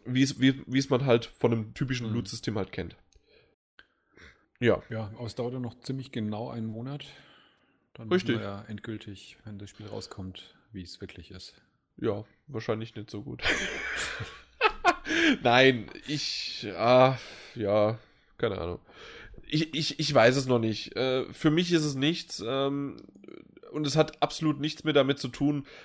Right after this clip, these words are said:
Speaker 1: was es damals mal war, aber davon sollte man sich halt auch wegeisen. Das hast du
Speaker 2: Mhm.
Speaker 1: ja auch schon mehrmals gesagt,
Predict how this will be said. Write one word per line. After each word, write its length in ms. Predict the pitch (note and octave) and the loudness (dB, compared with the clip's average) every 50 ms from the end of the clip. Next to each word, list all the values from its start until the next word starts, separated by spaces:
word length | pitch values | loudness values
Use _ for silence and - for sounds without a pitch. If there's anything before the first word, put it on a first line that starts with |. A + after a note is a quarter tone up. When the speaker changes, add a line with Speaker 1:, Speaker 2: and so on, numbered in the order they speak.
| - - | -6 2
Speaker 1:
was 180 | - C3 C3 C#3 | 4 4 4 4
es 140 | C#3 - | 2 4
damals 360 | - B2 A#2 C3+ C#3+ C#3 - - | 6 6 8 8 6 4 4 4
mal 220 | B2 A#2+ A#2 G#2+ | 2 4 4 6
war, 260 | A2+ G#2+ B2+ C#3+ C3+ | 6 6 6 6 4
aber 140 | B2+ B2+ C3 | 4 2 4
davon 300 | B2 A#2 - - B2 A#2 | 4 4 2 0 -2 0
sollte 260 | A#2+ A2+ A#2+ B2+ C#3+ | 2 2 2 2 0
man 160 | B2 A#2+ A2+ | -4 -4 -4
sich 160 | A2 A#2 - - | -6 -6 -4 -4
halt 120 | A#2+ - | -4 -2
auch 220 | - G#2+ A2+ - - - | -2 -4 -4 -6 -8 -2
wegeisen. 840 | - B2+ C3 - - - - - A2 A#2+ C3 C3 C3+ D3 D3+ F3 F3 _ _ _ | 0 0 0 0 -4 -6 0 2 2 2 2 0 -4 -8 -10 -10 -12 _ _ _
Das 160 | - B2+ - C#3+ | -6 -4 -2 -2
hast 180 | C3 G2+ G2 | -2 -2 0
du 40 | B2 | 0
Speaker 2:
Mhm. 60 | B2 | 2
Speaker 1:
ja 60 | G#2+ | 2
auch 120 | G2+ A2+ A#2+ | 2 0 0
schon 180 | - C#3+ A2+ | 0 -2 -2
mehrmals 320 | A2 A2 G#2+ G#2+ G#2+ - - | -2 -2 -2 -2 -4 -4 -6
gesagt, 440 | A2+ G#2 A2 G#2 A#2 C3+ - - | -4 -2 0 -2 -2 -2 -6 -14